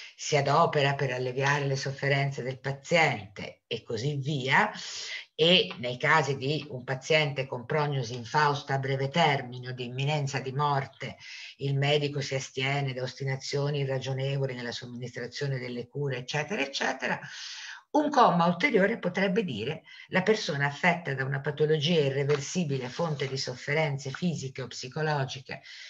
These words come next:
vissute come assolutamente intollerabili, capace di prendere decisioni libere e consapevoli,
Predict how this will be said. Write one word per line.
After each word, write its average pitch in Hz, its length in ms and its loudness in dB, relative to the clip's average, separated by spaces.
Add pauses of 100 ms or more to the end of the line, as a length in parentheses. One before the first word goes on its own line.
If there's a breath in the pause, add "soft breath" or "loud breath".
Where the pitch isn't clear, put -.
(100)
vissute 156 500 2
come 160 240 0
assolutamente 143 720 -2
intollerabili, 143 840 0 (500 loud breath)
capace 180 480 4
di 151 120 -2
prendere 160 480 2
decisioni 147 640 0
libere 151 460 0
e 139 120 -8
consapevoli, 135 880 0